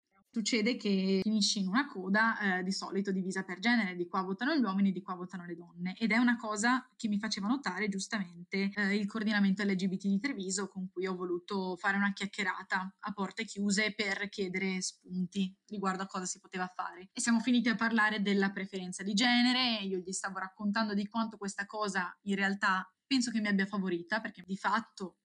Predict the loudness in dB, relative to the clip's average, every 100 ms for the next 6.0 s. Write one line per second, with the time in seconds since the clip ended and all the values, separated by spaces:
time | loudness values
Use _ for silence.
0 | 0 2 4 2 0 0 0 -2 -2 -4
1 | -4 -4 -6 -4 -4 -2 -2 -2 -4 -6
2 | -8 -8 -6 -6 -2 0 2 0 -4 -4
3 | -2 -2 -4 -4 -4 -4 -8 -10 -10 -10
4 | -6 0 0 0 -2 -2 0 0 0 -4
5 | -4 -4 -4 -2 0 0 2 2 0 -4